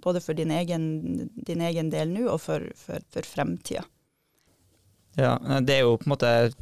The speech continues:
Speaker 2: i tjue nitten så ble det vel på en måte publisert to metaanalyser som på en måte oppsummerte funn fra enkeltstudier. Det var vel i overkant av hundre som, som inngikk i de analysene der. Eh, og her kom de jo på en måte fram til at, eh,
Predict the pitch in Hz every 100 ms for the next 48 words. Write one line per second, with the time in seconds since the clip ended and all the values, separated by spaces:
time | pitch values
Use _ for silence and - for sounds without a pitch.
0 | - 135 131 - 139 123 135 - - 117
1 | - 143 131 110 - 127 - 110 107 110
2 | - - 117 120 - 113 - - 123 123
3 | 110 - 110 107 104 101 - 113 120 131
4 | 127 120 110 - 104 104 104 - - _
5 | - _ - - 127 127 131 123 113 -
6 | - 110 110 117 - - 120 117 110 110
7 | 113 110 113 110 - 107 107 107 113 113
8 | 110 - 117 110 110 _ _ _ - -
9 | 127 117 107 - 117 117 117 117 120 -
10 | - 107 113 - _ _ _ _ _ -
11 | 123 120 127 127 - 147 120 104 104 107
12 | 147 143 113 - 110 117 127 - - 117
13 | 117 - - 113 - _ - 117 113 110